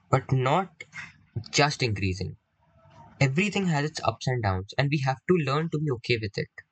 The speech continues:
We have to learn to be okay with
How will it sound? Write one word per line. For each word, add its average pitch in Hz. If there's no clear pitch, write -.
We 147
have 143
to 175
learn 160
to 170
be 165
okay 135
with 143